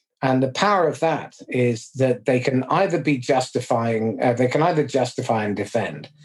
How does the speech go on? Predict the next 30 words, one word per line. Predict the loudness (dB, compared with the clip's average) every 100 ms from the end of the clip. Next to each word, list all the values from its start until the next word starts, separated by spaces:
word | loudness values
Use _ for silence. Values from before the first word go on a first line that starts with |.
| -20 -20 _
which | -2 -2 -2
typically | 0 2 0 2
means | 4 2 0 -4
that | -2
they're | 0 0
brittle. | 0 -2 -2 -4 -6 _ _ _ _ _ _ _ -2
And | 2
that | 2 0
tells | 0 2 2
you | 2 0
that | 0
you're | -2 -2
probably | 0 0 0 -2 -2 -8 _ _
beating | 0 0 2
your | 0
head | 0 0
against | -4 -8 -10 -8
the |
wall. | -6 -6 -6 -10 _ _ _ _ 2
Or | 4 4 2 -2
they | 0 0
say, | 2 0 2
"You | 2 2
know, | 4 4
you're | 2 0 0
probably | 0 0 0 0 2
right." | 2 0 -4 -16 _ _ _ -2
And | 2 4
now | 4
you've | 2 2